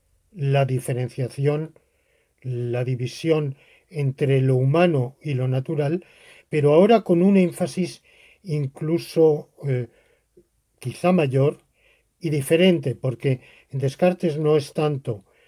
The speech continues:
la espiritualidad o la vocación sobrenatural, ni las consideraciones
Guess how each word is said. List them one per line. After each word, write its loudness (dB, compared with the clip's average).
la -2
espiritualidad 0
o 2
la -4
vocación -4
sobrenatural, 0
ni 0
las 0
consideraciones 0